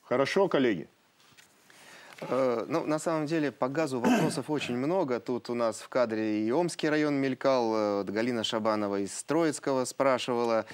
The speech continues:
Speaker 2: есть обращение из Нового Омского посёлка. В общем, все спрашивают, когда проведут газ. Я, э, хотел бы обобщить, Александр Леонидович, но ведь,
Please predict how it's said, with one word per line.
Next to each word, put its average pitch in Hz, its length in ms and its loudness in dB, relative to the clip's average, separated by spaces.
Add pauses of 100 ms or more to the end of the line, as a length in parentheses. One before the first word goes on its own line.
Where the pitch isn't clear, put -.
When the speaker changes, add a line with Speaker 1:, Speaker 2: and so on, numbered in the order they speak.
(140)
Speaker 2:
есть 113 220 -4
обращение 104 640 -2
из 98 100 -4
Нового 143 480 2
Омского 127 380 -2
посёлка. 120 480 -2
В 117 60 0
общем, 110 260 -4
все - 160 -4
спрашивают, - 460 4
когда 143 160 4
проведут 135 420 -2
газ. 175 300 0 (340)
Я, 156 480 2
э, 139 140 4
хотел 147 340 -2
бы 131 120 2
обобщить, 143 520 -2
Александр 139 300 -2
Леонидович, 110 240 -2
но 127 80 -2
ведь, 147 240 -2